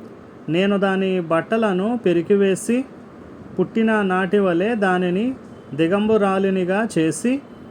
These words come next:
పాడుపెట్టి ఎండిపోయిన భూమి వలెను ఉంచి, దప్పిచేత లయపరచకుండునట్లు, మీ తల్లి పోకిరీ చూపు చూడకయు,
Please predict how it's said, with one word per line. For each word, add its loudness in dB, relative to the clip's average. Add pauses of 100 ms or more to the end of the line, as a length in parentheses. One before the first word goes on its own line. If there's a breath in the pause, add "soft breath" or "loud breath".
(320)
పాడుపెట్టి 2
ఎండిపోయిన 2
భూమి 2
వలెను 4
ఉంచి, 0 (540)
దప్పిచేత 0
లయపరచకుండునట్లు, 2 (680)
మీ 2
తల్లి 2
పోకిరీ 4
చూపు 4
చూడకయు, 0